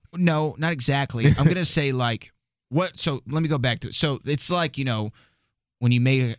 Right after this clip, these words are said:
Speaker 1: a hamburger at home, it always has a little extra grease on it.
Speaker 2: Yeah.
Speaker 1: It's not, it's not the best presentation all the time,
Speaker 2: Yeah.
Speaker 1: but you feel it. It,
Speaker 2: Yeah,
Speaker 1: you're
Speaker 2: and it
Speaker 1: connected
Speaker 2: feels
Speaker 1: to
Speaker 2: good.
Speaker 1: it.
Speaker 2: Yeah.
Speaker 1: You know what I'm saying? You know, have you been to, like, a
Speaker 2: <clears throat>
Speaker 1: Hop Dottie? Like one of these
Speaker 2: Yes.
Speaker 1: gourmet
Speaker 2: Love
Speaker 1: burger
Speaker 2: Hop, love Hop
Speaker 1: places?
Speaker 2: Dottie.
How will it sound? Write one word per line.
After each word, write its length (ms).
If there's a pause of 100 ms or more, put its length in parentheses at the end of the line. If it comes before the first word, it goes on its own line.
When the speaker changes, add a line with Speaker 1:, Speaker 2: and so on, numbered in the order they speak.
Speaker 1:
a 40
hamburger 520
at 60
home, 360
it 80
always 300
has 140
a 40
little 140
extra 260
grease 340
on 220
it. 180 (200)
Speaker 2:
Yeah. 160
Speaker 1:
It's 180
not, 260 (540)
it's 300
not 120
the 60
best 300
presentation 720
all 100
the 80
time, 360
Speaker 2:
Yeah. 80 (420)
Speaker 1:
but 160
you 160
feel 360
it. 100 (160)
It, 100
Speaker 2:
Yeah, 80
Speaker 1:
you're 40
Speaker 2:
and 120
it 80
Speaker 1:
connected 300
Speaker 2:
feels 180
Speaker 1:
to 60
Speaker 2:
good. 140
Speaker 1:
it. 200
Speaker 2:
Yeah. 80
Speaker 1:
You 60
know 40
what 40
I'm 40
saying? 180 (580)
You 100
know, 60
have 120
you 80
been 140
to, 40
like, 140
a 40
Speaker 2:
<clears throat> 0
Speaker 1:
Hop 540
Dottie? 460 (440)
Like 100
one 80
of 60
these 120
Speaker 2:
Yes. 80
Speaker 1:
gourmet 520
Speaker 2:
Love 60
Speaker 1:
burger 120
Speaker 2:
Hop, 80
love 260
Hop 120
Speaker 1:
places? 180
Speaker 2:
Dottie. 240